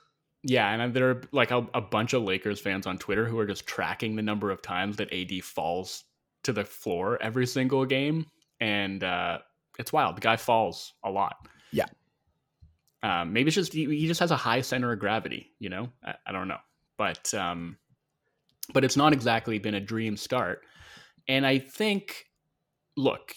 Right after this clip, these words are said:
Speaker 1: you mentioned Russ had a great game, s-, specifically a great second half against the Spurs last night. Kinda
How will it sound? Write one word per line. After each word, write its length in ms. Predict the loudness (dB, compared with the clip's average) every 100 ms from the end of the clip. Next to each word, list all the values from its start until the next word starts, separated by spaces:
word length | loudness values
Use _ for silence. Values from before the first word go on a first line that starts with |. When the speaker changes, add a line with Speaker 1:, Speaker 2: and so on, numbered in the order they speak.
| -4
Speaker 1:
you 140 | 2
mentioned 400 | 4 4 2 2
Russ 180 | 2 4
had 120 | 0
a 40 | 0
great 280 | 0 -2
game, 360 | -2 -2 -2 -8
s-, 120 | -12 -16 _ -6
specifically 520 | 2 4 4 4 4
a 40 |
great 220 | 4 0
second 360 | 0 -2 -2 -6
half 600 | -4 -2 -2 -6 -14 -20 _ _ _ _ _ _ _ -4
against 320 | -2 -2 -4
the 60 | -8
Spurs 360 | -2 -2 0
last 260 | -2 -4 -4
night. 280 | -6 -6 -8 _ _ _ -14
Kinda 420 | -2 0 0 -2